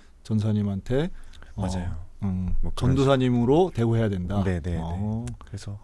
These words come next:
Speaker 1: 아이고, 성숙하네요. 음.
Speaker 2: 좀 어쨌든 자라온 모교회라
Speaker 1: 음.
Speaker 2: 사-, 사실 저는 가지는 이점이 훨씬 많다고 생각을
Speaker 1: 음,
Speaker 2: 하는데,
Speaker 1: 음, 음.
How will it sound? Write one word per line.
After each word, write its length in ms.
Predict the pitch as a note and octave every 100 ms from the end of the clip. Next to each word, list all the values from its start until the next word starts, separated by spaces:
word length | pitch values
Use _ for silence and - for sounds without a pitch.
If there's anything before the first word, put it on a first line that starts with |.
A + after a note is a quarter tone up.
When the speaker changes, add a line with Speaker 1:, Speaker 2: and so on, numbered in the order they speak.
| A#2
Speaker 1:
아이고, 380 | B2+ C#3+ C#3 A#2+
성숙하네요. 880 | - D#3 - D#3+ A3 C3+ F#2+ G#2+ F#2+ - -
음. 160 | E2+
Speaker 2:
좀 260 | E2+ A2+ G#2+ G#2+ - - - - - - - - -
어쨌든 540 | A2 A#2+ A2 G#2 F#2 -
자라온 440 | - G#2 A2+ G#2+ F#2
모교회라 720 | F#2+ A2+ A2 F#2+ F2 F2+ D2+
Speaker 1:
음. 160 | B2+ C3+
Speaker 2:
사-, 140 | B2
사실 320 | A2 G2+ A#2+
저는 300 | G#2 G2+ G2+ F2+ -
가지는 380 | - G2+ G#2+ F#2
이점이 360 | F2+ A#2+ A2
훨씬 320 | G#2+ D3 C#3 G2+
많다고 540 | D#2+ D#2+ G2 F#2+ E2
생각을 360 | - A#2+ A2+ G2+
Speaker 1:
음, 80 | G2+
Speaker 2:
하는데, 320 | A2+ F#2 G#2
Speaker 1:
음, 60 |
음. 60 | F#2+